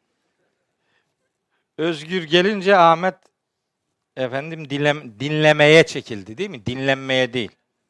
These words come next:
Dinlemeye çekilmek başka bir şey. Dinlenmeye çekilmek bambaşka bir şey.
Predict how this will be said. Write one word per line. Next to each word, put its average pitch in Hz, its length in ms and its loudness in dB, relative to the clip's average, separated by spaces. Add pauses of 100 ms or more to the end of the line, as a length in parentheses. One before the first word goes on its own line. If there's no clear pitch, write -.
(220)
Dinlemeye 123 580 -2
çekilmek 123 600 -14
başka 175 320 -10
bir 156 60 -18
şey. 233 260 -18 (440)
Dinlenmeye 127 580 -4
çekilmek 135 500 -16
bambaşka 123 560 -14
bir 98 60 -20
şey. - 180 -20